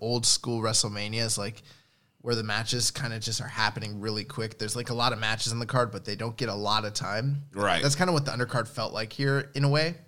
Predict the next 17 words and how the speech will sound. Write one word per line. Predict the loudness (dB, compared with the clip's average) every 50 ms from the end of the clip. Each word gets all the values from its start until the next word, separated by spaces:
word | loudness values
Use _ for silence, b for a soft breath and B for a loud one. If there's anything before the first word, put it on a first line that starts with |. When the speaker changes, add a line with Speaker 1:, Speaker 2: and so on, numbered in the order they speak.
| -20 _ -20 -20 _ _ _ _ _ _ _ _ _ _ _ _ _ _ _ _ _ -20 -18 -6 -4
Speaker 1:
But | 0 2
this | 2 4 4
is | 2 2
definitely | 4 2 2 2 2 0 -2 0 0 0 -2 -2
a, | -2 -2
uh, | -2 -2 -4 -6 B B B B B B B B B B B B B B
Suzuki | 0 4 4 6 6 4 2 0 -2 -2
Gun | 0 2 2 4 4
style | 2 4 6 6 6 6 6 4
match. | 0 -2 0 0 0 0 2 2 0 0 0 -4 -6 -2
They | 0 0 2
attacked | 2 2 4 4 4 4 2 -4
at | -10 -12
the | -8
bell. | -4 -2 0 0 2 0 0 0
They | -2 -2 -4 -4
brawled, | -6 -6 0 2 4 6 6 6 4 2 0